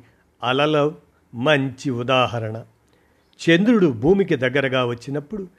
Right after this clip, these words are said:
పెద్ద అలలు ఎగిసిపడతాయి. చంద్రుడి గురుత్వాకర్షణ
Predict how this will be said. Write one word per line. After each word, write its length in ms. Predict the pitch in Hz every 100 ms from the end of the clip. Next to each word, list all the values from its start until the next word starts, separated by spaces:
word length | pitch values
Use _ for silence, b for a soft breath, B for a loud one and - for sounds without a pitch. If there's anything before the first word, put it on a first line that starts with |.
| _ _ _ _ 147
పెద్ద 340 | 147 139 131
అలలు 580 | 139 120 151 143 151 147
ఎగిసిపడతాయి. 920 | 127 117 120 127 123 113 - 120 120 - _ _ _ _ _ _ _ _ - 170
చంద్రుడి 560 | 185 214 214 165 123 107
గురుత్వాకర్షణ 1040 | 175 175 180 151 139 139 120 135 123 151